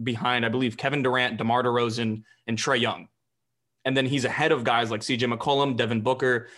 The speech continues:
Zach LaVine, Donovan Mitchell, Damian Lillard, and we can keep going. Um,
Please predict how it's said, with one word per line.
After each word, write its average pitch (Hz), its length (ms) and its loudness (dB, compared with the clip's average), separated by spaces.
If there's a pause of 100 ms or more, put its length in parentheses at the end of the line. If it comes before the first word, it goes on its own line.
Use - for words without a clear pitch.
(140)
Zach 123 200 0
LaVine, 123 320 0
Donovan 120 340 0
Mitchell, 147 340 2
Damian 123 340 0
Lillard, 127 340 2
and 120 80 -4
we 143 80 0
can 139 140 -2
keep 117 180 -4
going. 104 240 -4 (380)
Um, 117 380 2